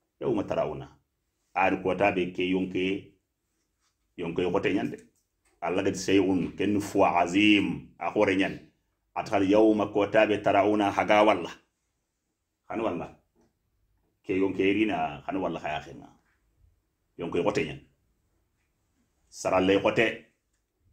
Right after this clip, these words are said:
anefe. Khati yeri ken kota, khay walla, tazhal kullu murdi'atin amma ardat. Ken kota garari,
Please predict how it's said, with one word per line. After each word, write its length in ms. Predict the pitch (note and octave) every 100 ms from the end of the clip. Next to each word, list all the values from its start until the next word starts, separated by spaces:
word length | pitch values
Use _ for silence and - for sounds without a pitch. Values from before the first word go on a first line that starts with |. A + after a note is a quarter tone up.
| _ -
anefe. 420 | E2 D#2 C#2+ - _ _ _ _ _ _ _ _ _ _ _ _ _ _ _ _ _ -
Khati 260 | C3+ C#3+ G3+
yeri 180 | E3+ C#3+
ken 200 | F3+ F#3+
kota, 500 | D#3 C3+ C3 - - _ _ _ _ _ _ _ _ _ _ _
khay 220 | - B2+ F3
walla, 640 | F3 D3+ C3 C#3 C#3 - _ _ _ _ _ _ -
tazhal 840 | D#3+ D3 B2+ A#2 D3 D3+ D3+ D#3 - _ _ _ _ _
kullu 420 | - D#3 E3 D3+ C#3+
murdi'atin 1120 | C#3+ C#3 B2+ G2+ C#3+ B2+ B2 - E2+ D#2+ - _ _ _ _ _
amma 360 | G#2+ A2+ G#2 F#2+
ardat. 540 | F2 D#2+ C#2+ C2 - _ _ _ _ _ _ _ _ _ _ _ _ - - _ _ _ _ _ _ _ _ _ _ -
Ken 160 | B2 C#3
kota 240 | B2 A#2+
garari, 560 | A2+ G#2+ G#2 A#2 -